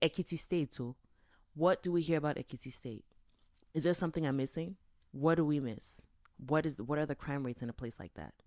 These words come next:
Very lush and beautiful state, by the way. I discovered through all of this stuff. If I had not been following this Chef Dami thing, I wouldn't have known how beautiful Ekiti State is. Because me, I'm always hyping my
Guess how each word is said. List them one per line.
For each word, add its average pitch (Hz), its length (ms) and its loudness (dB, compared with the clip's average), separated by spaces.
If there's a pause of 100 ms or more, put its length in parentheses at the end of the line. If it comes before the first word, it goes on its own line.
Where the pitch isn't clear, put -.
Very 175 400 4
lush 151 360 2
and 131 140 -6
beautiful 135 340 -4
state, - 260 -8
by 113 100 -8
the 110 100 -6
way. 113 160 -4
I 120 100 -4
discovered 135 580 -2
through 156 200 0
all 147 220 2
of 120 140 -2
this - 340 -2 (300)
stuff. - 400 2
If 143 160 -4
I 139 40 -2
had 156 220 2
not 180 220 2 (1080)
been 143 160 2
following 160 360 2
this 151 140 -2
Chef 139 160 -2
Dami 135 300 -2
thing, 139 140 -4
I 131 40 -2
wouldn't 139 200 -4
have 127 140 -4
known 127 320 -2
how 135 280 0
beautiful 127 480 -6
Ekiti - 300 -16
State 127 320 -6
is. 110 200 -6
Because 147 280 0
me, 170 120 0
I'm 165 100 0
always 165 240 0
hyping 143 440 -4
my 123 260 -4